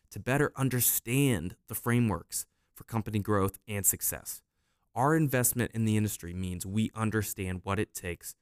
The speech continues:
to succeed in this space. So our team will be at the Work Truck Show twenty twenty, and we'd really love to meet with you and show you the first step needed to reduce costs and improve customer experience.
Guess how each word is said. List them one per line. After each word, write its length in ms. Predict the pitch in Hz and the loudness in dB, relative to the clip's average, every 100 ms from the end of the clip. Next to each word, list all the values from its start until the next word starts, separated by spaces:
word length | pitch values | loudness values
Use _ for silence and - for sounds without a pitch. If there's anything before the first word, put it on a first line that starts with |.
| _ - | _ -6
to 100 | 95 | -2
succeed 600 | - 98 - 90 87 - | -2 -2 -4 -6 -6 -10
in 160 | 92 87 | -16 -10
this 300 | 85 85 - - - | -6 -4 -6 -10 -4
space. 560 | - - 82 - - - _ _ _ _ _ _ | -2 -2 -6 -6 -6 -8 _ _ _ _ _ _
So 140 | - - | -10 -2
our 140 | 160 | 0
team 240 | 170 220 196 | 2 4 4
will 120 | 147 | 4
be 320 | 127 120 113 - _ - | 4 2 2 -2 _ -10
at 160 | 113 - | -8 -6
the 80 | |
Work 340 | 101 117 127 - - | 0 2 0 -4 -12
Truck 300 | - 104 - | -4 -4 -2
Show 300 | - 92 90 | -2 -2 -4
twenty 340 | - 98 92 | -6 -6 -4
twenty, 400 | 90 87 87 82 _ _ - | -6 -10 -10 -12 _ _ -4
and 120 | 123 | 0
we'd 200 | 131 165 | 2 2
really 480 | 127 117 156 151 147 | 2 4 4 6 4
love 320 | 123 123 110 | 4 2 0
to 140 | - 113 | -2 0
meet 200 | 110 - | 2 0
with 180 | 92 - | -8 -6
you 220 | 87 80 | -6 -6
and 120 | 104 104 | -8 -6
show 280 | - 117 | 0 2
you 180 | 131 120 | 4 2
the 100 | 101 | 0
first 440 | - - 143 151 - | -6 0 2 2 2
step 340 | - 139 - 123 | 2 0 -2 0
needed 480 | 127 127 104 87 - _ - | 2 4 2 0 -6 _ -14
to 100 | - | -4
reduce 440 | 104 - 120 117 | -2 0 4 4
costs 480 | - 113 92 98 - - _ - | 4 2 0 0 -2 -8 _ -12
and 80 | 101 | -10
improve 680 | 90 _ - 110 107 104 - _ | -10 _ 0 2 4 2 -4 _
customer 600 | - 90 90 - 92 85 - _ | -10 -4 -4 -4 -2 -2 -4 _
experience. 680 | _ - - 76 62 - - | _ -4 -2 -6 -10 -6 -6